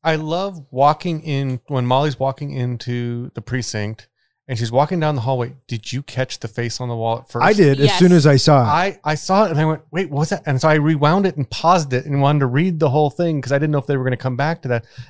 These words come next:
Speaker 1: And I love that they used that.
Speaker 3: Yeah,
Speaker 2: Oh,
Speaker 3: and I
Speaker 2: such a
Speaker 3: love
Speaker 2: great callback.
Speaker 3: that he's the Valley Strangler, which is where I live. <laughs> 'Cause of course the serial killer's from the Valley. But yeah, I, I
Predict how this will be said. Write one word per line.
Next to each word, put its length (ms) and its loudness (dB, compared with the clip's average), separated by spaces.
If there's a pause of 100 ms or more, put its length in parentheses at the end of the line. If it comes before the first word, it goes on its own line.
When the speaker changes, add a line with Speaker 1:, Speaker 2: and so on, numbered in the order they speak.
Speaker 1:
And 160 -2
I 80 -2
love 400 -4
that 140 -8
they 100 -4
used 400 -10
that. 260 -16 (100)
Speaker 3:
Yeah, 200 0
Speaker 2:
Oh, 60 2
Speaker 3:
and 100 0
I 80 0
Speaker 2:
such 60 4
a 120 6
Speaker 3:
love 100 2
Speaker 2:
great 180 0
callback. 360 -6
Speaker 3:
that 180 -2
he's 140 -8
the 100 -4
Valley 320 2
Strangler, 640 2
which 260 0
is 280 4
where 160 4
I 140 2
live. 340 2
<laughs> 1300 -8
'Cause 160 2
of 140 0
course 440 2
the 160 4
serial 380 -2
killer's 400 -6
from 160 -6
the 80 -6
Valley. 500 -4 (240)
But 160 4
yeah, 160 4
I, 280 2
I 300 0